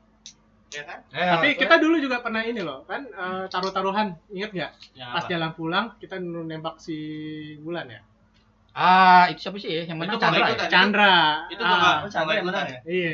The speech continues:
Speaker 2: Chandra ini ya.
Speaker 1: Gua nggak ikutan itu.
Speaker 3: Hah?
Speaker 1: Nggak ikutan.
Speaker 3: Nggak ikutan?
Speaker 2: Oke.
Speaker 3: Atau lo ikut jalannya nggak?
Speaker 1: Ikut jalan, tapi gua nggak ikutan.
Speaker 3: Nggak ikutan, nggak berani ya?
Speaker 2: Emang kita cuma
Speaker 1: Kan
Speaker 2: main
Speaker 1: nggak ada.
Speaker 2: doang, tapi Chandra kan emang
Speaker 3: Tapi
Speaker 2: handphone
Speaker 3: kita
Speaker 2: doang
Speaker 3: emang
Speaker 2: nih.
Speaker 3: sama Wulan kenal, karena kita dulu sering ngajar komputernya dia juga.
Speaker 2: Iya.
Speaker 1: Tapi kan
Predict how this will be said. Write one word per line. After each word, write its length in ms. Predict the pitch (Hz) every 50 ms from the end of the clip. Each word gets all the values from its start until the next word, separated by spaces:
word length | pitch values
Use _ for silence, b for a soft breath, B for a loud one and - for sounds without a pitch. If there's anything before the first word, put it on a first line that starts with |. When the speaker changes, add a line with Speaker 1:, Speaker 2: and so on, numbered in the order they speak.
| 147 143
Speaker 2:
Chandra 200 | 120 120 123 120 110
ini 120 | 107 107
ya. 80 | 110 110 - -
Speaker 1:
Gua 140 | _ - - -
nggak 160 | 165 165 196
ikutan 220 | 202 196 180 175 175
itu. 160 | 165 156 147 - _ _
Speaker 3:
Hah? 180 | - 175 233 277 - -
Speaker 1:
Nggak 140 | - 135 135 143
ikutan. 260 | 165 - - 143 - _ _ _
Speaker 3:
Nggak 140 | 156 156 160
ikutan? 280 | 156 156 151 - 170 190
Speaker 2:
Oke. 100 | - - 151
Speaker 3:
Atau 180 | - 220 220 220 220 220 208 190
lo 120 | 202 233 285 285
ikut 240 | 254 220 - 202 175
jalannya 340 | 180 185 175 202 254 320 381
nggak? 180 | 403 440 262 - - _ _ _ _ _
Speaker 1:
Ikut 160 | _ - 156 156
jalan, 240 | 165 160 170 196
tapi 180 | 202 185 180 196 185
gua 80 | 185 185
nggak 160 | 156 143 143
ikutan. 220 | 165 170 151 135 131 _
Speaker 3:
Nggak 160 | - 160 156 156
ikutan, 220 | - 175 175 170
nggak 160 | 160 151 143 135
berani 240 | 143 147 151 156
ya? 80 | 139 127
Speaker 2:
Emang 140 | 156 185 180
kita 160 | 175 180 190 208
cuma 200 | - 180 175 160 160 156 151
Speaker 1:
Kan 160 | 147 - 196 208
Speaker 2:
main 80 | 214
Speaker 1:
nggak 120 | 220 214 214
ada. 180 | 214 208 165 156
Speaker 2:
doang, 240 | 156 175 208 196
tapi 200 | 185 156 151 196 185
Chandra 300 | - - - 147 160 175
kan 100 | 180 190
emang 160 | 185 185 180
Speaker 3:
Tapi 80 | 160 147
Speaker 2:
handphone 160 | 165 - 240
Speaker 3:
kita 140 | 262 247 240
Speaker 2:
doang 100 | 277 254
Speaker 3:
emang 140 | 233 220 202
Speaker 2:
nih. 120 | - 135 135 - _ _ 175
Speaker 3:
sama 140 | 180 185 185
Wulan 260 | 185 185 202 247 254
kenal, 260 | 196 151 160 170 151 147
karena 200 | 151 160 165 170 170
kita 180 | 175 185 214 208
dulu 200 | 190 180 175 185 196
sering 280 | 190 - 180 165 151 151 147
ngajar 280 | 147 143 147 147 147 143
komputernya 440 | - 156 147 156 151 151 151 147 147
dia 140 | 147 143
juga. 160 | 139 143 143 143
Speaker 2:
Iya. 140 | 151 139 127
Speaker 1:
Tapi 160 | 123 120 123
kan 140 | 123 127 135